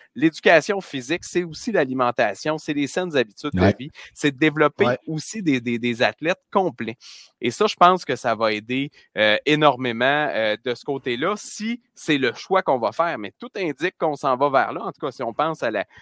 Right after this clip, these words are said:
Speaker 1: la commission que, qui avait été demandée par le premier ministre Legault, auquel avaient participé plusieurs grandes personnes, dont, euh, Marc Denis, j'ai l'impression qu'il y a une partie de solution. Puis là, je veux pas prendre trop de temps, évidemment, mais l'Abitibi-Témiscamingue, on est particulier parce qu'on est loin.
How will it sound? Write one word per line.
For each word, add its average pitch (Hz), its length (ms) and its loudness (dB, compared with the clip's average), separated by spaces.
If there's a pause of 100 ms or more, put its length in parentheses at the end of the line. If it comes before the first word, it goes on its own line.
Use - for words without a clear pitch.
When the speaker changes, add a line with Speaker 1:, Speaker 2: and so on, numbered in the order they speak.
(140)
Speaker 1:
la 117 120 0
commission 156 540 0
que, 120 280 0
qui - 120 -6
avait 113 160 -2
été 139 220 -6
demandée 120 580 -2
par 131 140 0
le 117 100 -4
premier 120 280 -6
ministre 120 320 -8
Legault, 151 420 0
auquel 139 260 -2
avaient 104 200 -2
participé - 440 -8
plusieurs 139 440 0
grandes 131 220 -2
personnes, 151 400 -8
dont, 135 260 0 (340)
euh, 104 160 2
Marc 117 320 0
Denis, 123 400 -4 (260)
j'ai 123 200 -2
l'impression 123 480 -2
qu'il 160 100 -4
y - 20 -2
a - 20 -2
une 117 60 -6
partie - 300 -4
de 170 60 -14
solution. 123 480 -6 (500)
Puis 120 100 -4
là, 165 80 8
je 131 60 2
veux 127 100 -4
pas 156 140 2
prendre 165 200 4
trop 135 160 -6
de - 40 -16
temps, 175 140 0
évidemment, 139 520 -2
mais 117 120 -6
l'Abitibi-Témiscamingue, 190 580 -2
on 170 80 0
est 135 80 -2
particulier 175 560 -6
parce - 220 -10
qu'on 139 160 -6
est 127 100 -4
loin. 120 220 -6